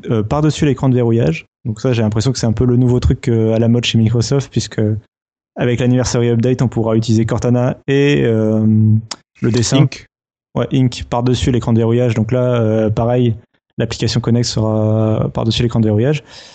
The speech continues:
Speaker 1: Euh, c'est logique parce que finalement, l'application Connect a fait que recevoir un flux vidéo, elle donne, elle a, elle utilise aucun droit du P C. Enfin, tu vois, c'est pas un,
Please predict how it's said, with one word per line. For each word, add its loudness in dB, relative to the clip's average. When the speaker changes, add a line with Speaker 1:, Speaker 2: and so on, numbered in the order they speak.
Speaker 1:
Euh, 0
c'est 0
logique 2
parce -2
que -2
finalement, 0
l'application -2
Connect 0
a -4
fait -4
que -2
recevoir 0
un 0
flux 0
vidéo, 2
elle 0
donne, 2
elle -2
a, 0
elle 2
utilise 0
aucun 0
droit 0
du -2
P -2
C. 0
Enfin, -2
tu -4
vois, 0
c'est -4
pas 0
un, 0